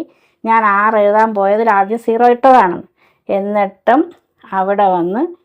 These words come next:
നിങ്ങൾ മുപ്പത് എഴുതി, മുന്നൂ-, അതായത് മുപ്പത് അധികം സീറോ, അപ്പം മുന്നൂറ് എഴുതി എന്ന് പറഞ്ഞ് വന്നിരിക്കുന്നു. അപ്പോൾ ശരിക്കും മുന്നൂറ് അവിടെ എഴുതിയിട്ടില്ല. മുപ്പത് എന്നുള്ള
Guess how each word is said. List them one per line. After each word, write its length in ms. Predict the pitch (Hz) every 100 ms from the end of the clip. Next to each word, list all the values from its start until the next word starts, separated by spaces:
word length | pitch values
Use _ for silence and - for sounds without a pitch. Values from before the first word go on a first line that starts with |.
| _ _
നിങ്ങൾ 240 | 214 214 208
മുപ്പത് 500 | 214 226 - 285 262
എഴുതി, 520 | 233 220 220 233 - _ 208
മുന്നൂ-, 320 | 226 233 226
അതായത് 340 | 202 233 254
മുപ്പത് 320 | 226 220 240
അധികം 260 | 247 233 277
സീറോ, 260 | 285 254 165
അപ്പം 220 | 233 233
മുന്നൂറ് 380 | 220 233 262 247
എഴുതി 280 | 196 196
എന്ന് 340 | 208 185 202 202
പറഞ്ഞ് 260 | 190 185
വന്നിരിക്കുന്നു. 560 | 202 175 165 151 135 - - _ _ _ _ _ _
അപ്പോൾ 120 | 190 202
ശരിക്കും 520 | 226 226 233 254 247
മുന്നൂറ് 540 | 220 226 240 254 294 -
അവിടെ 180 | 214
എഴുതിയിട്ടില്ല. 800 | 220 196 190 202 208 - 170 165 196 - - _ 185
മുപ്പത് 520 | 196 190 - 262 269
എന്നുള്ള 560 | 269 262 240 240 339